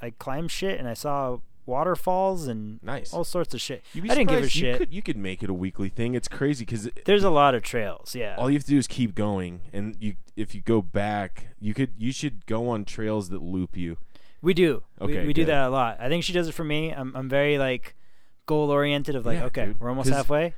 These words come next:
Speaker 1: <laughs>
Speaker 2: if, if you're, like, halfway and we have to go back down the
Speaker 1: Yeah.
Speaker 2: same way, then you're just gonna go,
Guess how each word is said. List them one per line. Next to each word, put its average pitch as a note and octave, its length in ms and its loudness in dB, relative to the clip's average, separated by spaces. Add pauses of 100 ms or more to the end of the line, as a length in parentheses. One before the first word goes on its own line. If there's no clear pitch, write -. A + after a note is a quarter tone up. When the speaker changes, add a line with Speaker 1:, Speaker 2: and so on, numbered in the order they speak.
Speaker 1:
<laughs> - 80 -8
Speaker 2:
if, C3 240 6
if C#3+ 220 6
you're, D3+ 140 2
like, C#3 220 2
halfway C3+ 580 0
and G#2 80 -4
we F#2+ 80 -6
have A2+ 320 -2
to A#2+ 80 -4
go A#2 180 -2
back G#2 420 -4
down G#2 280 -2
the A2+ 80 2
Speaker 1:
Yeah. A2 140 4
Speaker 2:
same G#2+ 240 2
way, G#2 260 2
then G2+ 180 2
you're G2 80 2
just G2+ 220 0
gonna G#2 160 -2
go, G2 280 -2